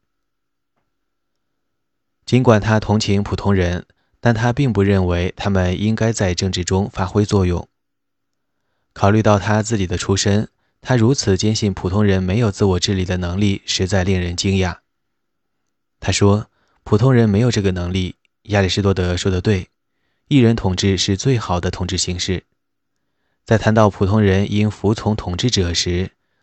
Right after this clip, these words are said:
克里斯蒂娜完全依照圣经经文对政治权威的本质和来源的标准说法：统治者的权力由上帝赋予，人民应毫无怨言地缴纳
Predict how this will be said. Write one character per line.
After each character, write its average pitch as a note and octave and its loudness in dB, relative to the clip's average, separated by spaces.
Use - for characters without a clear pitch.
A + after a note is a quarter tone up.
克 - -2
里 A#2 4
斯 A2 -4
蒂 A#2 2
娜 G#2+ 0
完 F2+ -2
全 G2 -2
依 G2 -2
照 F2 0
圣 G2 0
经 A2 -2
经 B2+ -2
文 F#2 -2
对 F#2+ 4
政 G#2 0
治 F#2 -2
权 F2 -4
威 G#2 0
的 G2+ 0
本 F2 -4
质 G2 0
和 F#2 -4
来 F2+ -2
源 G#2 0
的 F#2 0
标 G#2 0
准 F2+ -4
说 F#2+ -2
法： E2 -8
统 A2 2
治 A2+ 2
者 G2+ 2
的 G2 0
权 F#2 -2
力 G2 0
由 F#2 -2
上 A2+ -4
帝 A2+ -2
赋 F#2+ -2
予， F2 -6
人 A2+ 4
民 A#2+ 4
应 A#2+ 0
毫 G2+ 0
无 A2 2
怨 B2+ 2
言 F2+ -2
地 F2+ -2
缴 F2 -4
纳 F#2+ -2